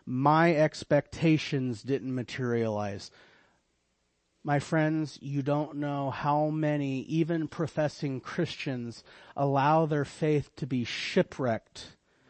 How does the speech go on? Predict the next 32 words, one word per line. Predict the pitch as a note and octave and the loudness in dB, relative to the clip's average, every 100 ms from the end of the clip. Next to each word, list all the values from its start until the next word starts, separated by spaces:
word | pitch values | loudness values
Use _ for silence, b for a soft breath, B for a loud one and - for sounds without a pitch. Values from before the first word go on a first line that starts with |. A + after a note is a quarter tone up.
| b b b | b b b
because | E3+ D#3+ F3 D#3+ C#3+ C#3+ - b b D3+ D3+ - _ _ _ _ _ _ _ _ _ | 2 4 4 4 2 -6 -16 b b -12 -12 -14 _ _ _ _ _ _ _ _ _
they, | E3+ C#3 D#3+ D#3 | -8 4 6 6
they, | C#3 D3+ D3 | 6 4 4
they | C3+ D3 | 4 2
fashion | - - - F#3 F#3+ - G3 F3+ | 0 -4 0 4 4 4 4 4
this | D#3 D#3+ - | 2 -2 0
expectation | E3+ - - F3+ - - F#3 F3+ F#3 D#3+ | -2 -2 2 2 2 4 6 6 4 2
of | C#3 | 2
what | D3+ E3+ D3 | 2 2 2
God | E3 E3 | 4 4
is | E3 D3 | 2 0
like. | D#3+ E3 D3+ - - _ _ _ _ _ _ _ _ _ _ _ - | 0 0 -2 -6 -20 _ _ _ _ _ _ _ _ _ _ _ 6
They're | F#3+ F#3 | 8 8
told | - G#3 G3 D#3+ F3+ b b b - | 6 6 6 4 -6 b b b 4
that | G3 | 6
God | E3+ F#3+ G3+ | 10 10 10
has | G3 F#3 | 8 8
a, | F#3+ F#3 b | 6 6 b
God | - G#3 | 6 8
loves | G3 A3 A3+ G#3 | 8 6 6 4
you | G3+ | 2
and | F#3 | 4
God | G3 | 6
has | G#3+ G#3 | 6 6
a | |
wonderful | G#3 F#3 G3 G#3 G3+ G#3 | 4 4 4 2 2 -2
plan | F3+ G3+ G3 G3 | -2 0 0 0
for | - | 2
your | F#3+ | 2
life. | F#3 E3 D#3+ | 4 4 4
And | D#3+ | 4
then, | E3+ E3 | 2 2